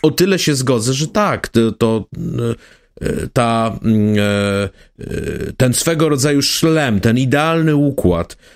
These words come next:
e, dla ludzi majętnych, to znaczy z jednej strony chcemy mieć taniego pracownika,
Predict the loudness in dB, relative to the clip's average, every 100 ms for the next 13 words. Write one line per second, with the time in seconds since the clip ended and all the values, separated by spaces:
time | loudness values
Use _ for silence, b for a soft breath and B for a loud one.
0 | b 0 2 2 2 2 2 2 2 2
1 | 4 2 0 0 0 0 0 0 2 0
2 | 2 2 2 2 0 2 2 2 0 0
3 | 2 2 4 2 0 0 0 2 2 0
4 | 2 0 0 0 2 2 2 0